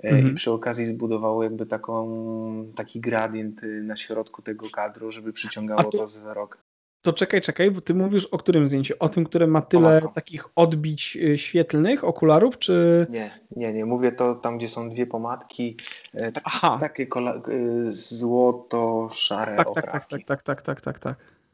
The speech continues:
Speaker 1: I wiele osób zarzucało mi w tym zdjęciu,
Speaker 2: A
Speaker 1: że
Speaker 2: to wygląda
Speaker 1: kolor-
Speaker 2: jak render komputerowy.
Speaker 1: Trochę tak, ale to jest
Speaker 2: <laughs>
Speaker 1: czterdzieści parę zdjęć
Speaker 2: O,
Speaker 1: złączone w jedno.
Speaker 2: matko jedyna.
Speaker 1: I wyretuszowane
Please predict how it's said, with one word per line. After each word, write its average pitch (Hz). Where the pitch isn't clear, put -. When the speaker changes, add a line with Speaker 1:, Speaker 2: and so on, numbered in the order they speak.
Speaker 1:
I 131
wiele 113
osób 113
zarzucało 107
mi 101
w -
tym 101
zdjęciu, 107
Speaker 2:
A -
Speaker 1:
że -
Speaker 2:
to 220
wygląda 311
Speaker 1:
kolor- 359
Speaker 2:
jak 320
render 131
komputerowy. 127
Speaker 1:
Trochę -
tak, -
ale 202
to 147
jest 170
Speaker 2:
<laughs> -
Speaker 1:
czterdzieści 117
parę 104
zdjęć 98
Speaker 2:
O, -
Speaker 1:
złączone 120
w 107
jedno. 104
Speaker 2:
matko 143
jedyna. 131
Speaker 1:
I 131
wyretuszowane 110